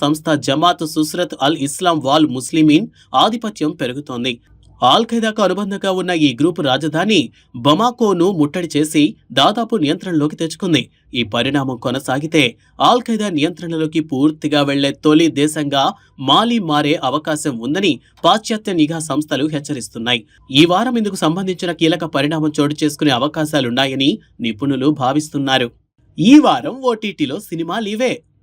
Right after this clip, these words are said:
జీ ఫైవ్ ఓటీటీ ప్లాట్‌ఫామ్‌లో రంగ్ బాన్స్ ది బీహార్ చాప్టర్ అక్టోబర్ ముప్పై ఒకటి, భాయ్ తుజై పాయి మరాఠీ సినిమా అక్టోబర్ ముప్పై ఒకటిన రిలీజ్ అవుతుంది. మారిగళ్ళు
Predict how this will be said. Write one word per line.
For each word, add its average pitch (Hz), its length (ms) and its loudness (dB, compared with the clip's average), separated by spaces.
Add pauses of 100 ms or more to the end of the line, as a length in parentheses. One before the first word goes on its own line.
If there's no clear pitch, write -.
(260)
జీ 233 280 6 (100)
ఫైవ్ 202 280 2
ఓటీటీ 185 260 -6 (100)
ప్లాట్‌ఫామ్‌లో 139 520 0 (500)
రంగ్ 254 320 2
బాన్స్ 117 300 0 (280)
ది 143 160 6 (100)
బీహార్ 160 320 4 (120)
చాప్టర్ 156 380 -2 (360)
అక్టోబర్ 247 440 0
ముప్పై 160 300 -2
ఒకటి, 120 240 -4 (400)
భాయ్ 254 220 4 (160)
తుజై 185 260 0 (100)
పాయి 143 240 2 (400)
మరాఠీ 175 500 2
సినిమా 139 260 2 (380)
అక్టోబర్ 233 400 2
ముప్పై 165 260 0
ఒకటిన 151 360 -2
రిలీజ్ 165 240 0
అవుతుంది. 117 340 -6 (420)
మారిగళ్ళు 170 600 4